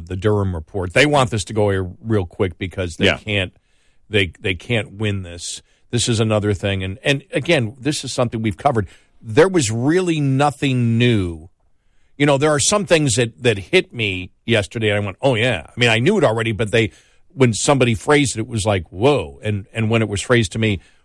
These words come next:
Speaker 1: well, you know, the F B I, the intelligence agencies told, uh, you know, told Biden, they told, uh, they, uh, they told, uh,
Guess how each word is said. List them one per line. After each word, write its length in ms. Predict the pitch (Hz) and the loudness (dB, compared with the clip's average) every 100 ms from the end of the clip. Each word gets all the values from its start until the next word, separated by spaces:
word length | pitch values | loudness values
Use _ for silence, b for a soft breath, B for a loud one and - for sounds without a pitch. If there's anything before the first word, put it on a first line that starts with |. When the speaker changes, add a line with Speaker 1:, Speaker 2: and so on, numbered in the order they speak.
| b | b
Speaker 1:
well, 180 | 120 107 - _ _ | 0 0 -4 _ _
you 120 | 110 | -4
know, 100 | 95 | -4
the 160 | 82 101 | -2 -2
F 100 | 110 | -2
B 120 | 98 | 0
I, 180 | 107 131 | 0 2
the 100 | 98 | -2
intelligence 520 | 92 120 120 104 98 | -6 -4 -4 -4 -4
agencies 480 | 104 95 92 - 90 | -2 -4 -6 -10 -14
told, 400 | - 123 117 87 - _ _ _ _ | -4 -2 -2 -6 -14 _ _ _ _
uh, 300 | 90 85 82 80 - | -10 -8 -10 -16 -16
you 80 | |
know, 160 | 87 90 | -18 -18
told 280 | _ 123 120 | _ 0 0
Biden, 420 | 107 87 80 85 | 0 -2 -6 -14
they 140 | - 92 | -12 -6
told, 420 | 113 123 117 85 - _ _ _ _ - | 0 2 0 -4 -12 _ _ _ _ -6
uh, 340 | 95 90 82 - - | -2 -2 -4 -10 -6
they, 340 | 98 95 90 | -2 -2 -2
uh, 180 | 85 82 _ _ | -4 -10 _ _
they 180 | 107 98 | -10 -6
told, 400 | 95 120 117 92 | 0 0 0 -2
uh, 160 | 92 | -4